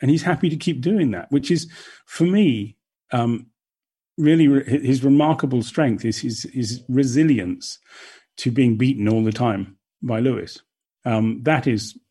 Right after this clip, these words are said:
spectacularly impressive stuff. He's a solid, solid individual. And he's, and he's a number one in every team in the paddock apart from Mercedes.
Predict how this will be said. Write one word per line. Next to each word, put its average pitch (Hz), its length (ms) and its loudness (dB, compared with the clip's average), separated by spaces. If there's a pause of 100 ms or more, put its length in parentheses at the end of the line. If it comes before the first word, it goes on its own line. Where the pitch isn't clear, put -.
spectacularly 104 880 -6 (500)
impressive 104 560 -4
stuff. - 280 -8
He's 120 160 0
a 123 80 0
solid, 110 580 0 (160)
solid 113 400 0
individual. 107 540 -2 (500)
And 156 120 4
he's, 170 200 2
and 170 280 2
he's 185 280 4
a 185 40 4
number 196 280 4
one 165 240 2
in 139 160 2
every 156 400 2
team 139 340 2
in 131 120 4
the 131 60 2
paddock 127 380 0
apart 131 400 -2
from 147 240 -8 (180)
Mercedes. 190 600 -4